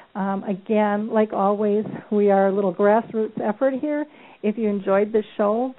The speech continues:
please share it with your friends on Facebook. You can email it. You can download it.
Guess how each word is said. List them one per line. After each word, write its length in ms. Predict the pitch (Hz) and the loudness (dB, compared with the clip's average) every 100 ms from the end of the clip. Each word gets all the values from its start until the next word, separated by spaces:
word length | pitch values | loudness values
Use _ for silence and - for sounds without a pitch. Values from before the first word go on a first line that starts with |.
| - | -2
please 380 | 233 247 277 - - - - | 0 0 -2 -6 -12 -12 -6
share 280 | 202 196 220 | -2 0 0
it 140 | 277 | -2
with 140 | 233 208 | -4 -4
your 160 | 202 196 - | -4 -6 -4
friends 400 | 208 202 240 294 - - - - - | -2 0 -2 -6 -12 -20 -20 -18 -4
on 200 | 208 208 214 | -2 -2 0
Facebook. 520 | 220 240 - 254 254 | 0 -2 -2 -2 0
You 140 | 220 202 | -2 -4
can 180 | 190 - 240 | -6 -8 -6
email 480 | 254 254 247 247 | -4 -2 -2 -2
it. 100 | 247 | -4
You 140 | 220 196 | -4 -6
can 240 | 202 180 | -6 -6
download 540 | 185 220 240 233 233 | -2 -2 0 -2 0
it. 120 | 233 | 0